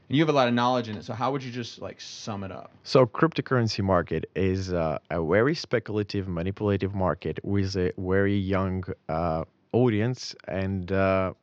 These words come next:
Speaker 2: not as much money as a stock market still, but, uh, consider it as a big future thing. But the thing is,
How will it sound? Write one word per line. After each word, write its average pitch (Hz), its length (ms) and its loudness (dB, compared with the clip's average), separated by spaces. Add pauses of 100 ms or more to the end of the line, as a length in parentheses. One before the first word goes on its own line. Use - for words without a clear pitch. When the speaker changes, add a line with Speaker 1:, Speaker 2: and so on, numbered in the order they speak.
(180)
Speaker 2:
not 127 420 2 (100)
as 165 220 2
much 165 240 -2
money 165 260 -4
as 147 100 -2
a 143 60 -4
stock - 300 -10
market 87 340 -4
still, 90 380 -6 (420)
but, 120 380 4 (140)
uh, 107 220 -2
consider 147 480 -2
it 131 60 0
as 113 160 2
a 107 60 -2
big 120 360 -2
future 113 480 -6
thing. 113 500 -6 (520)
But 117 460 4
the 110 100 -8
thing 170 200 -4
is, 101 260 -2